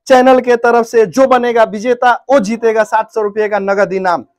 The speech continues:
तो मिस्टर अरुण जी, आप टाइम न देखिए, एक मिनट पैंतीस सेकंड हुआ है, दो मिनट उन्नीस सेकंड कमलेश जी लगाए थे, तो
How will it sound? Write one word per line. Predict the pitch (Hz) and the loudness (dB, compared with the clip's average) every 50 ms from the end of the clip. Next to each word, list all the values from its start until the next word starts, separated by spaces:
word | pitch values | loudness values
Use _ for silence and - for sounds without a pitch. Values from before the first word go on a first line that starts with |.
| _ _ _ _ _ _ | _ _ _ _ _ _
तो | - 247 | 2 4
मिस्टर | 247 254 - - | 4 4 4 4
अरुण | 262 247 247 262 285 277 | 6 6 6 6 6 4
जी, | 240 277 277 | 4 4 4
आप | 277 254 233 - | 4 4 4 4
टाइम | - 247 262 277 269 | 4 4 4 4 4
न | 269 269 | 4 4
देखिए, | 269 269 254 - 254 262 262 | 4 4 2 0 2 4 4
एक | 262 247 214 254 294 294 294 | 4 6 6 4 2 2 2
मिनट | 240 247 247 254 247 | 0 0 0 0 0
पैंतीस | - - 240 254 247 - 277 247 - | 0 0 0 0 0 0 -4 -4 -4
सेकंड | 262 254 262 247 233 233 | -4 -4 -4 -4 -4 -2
हुआ | 240 254 262 247 | 2 4 4 6
है, | 240 262 269 269 _ _ _ _ _ _ _ | 6 4 2 0 _ _ _ _ _ _ _
दो | 175 262 294 | 0 2 4
मिनट | 294 269 269 262 254 233 | 4 4 4 2 2 0
उन्नीस | 226 240 262 294 294 269 - | 0 0 0 0 0 -2 -2
सेकंड | 262 247 247 247 240 | -2 -2 -2 -4 -4
कमलेश | 233 247 233 226 240 240 190 | -2 -2 0 2 0 0 0
जी | 175 233 | 0 0
लगाए | 233 226 226 240 233 240 | 0 2 4 4 4 2
थे, | 240 247 247 240 | 2 2 0 0
तो | 240 - _ _ _ - 240 | -2 -4 _ _ _ 2 4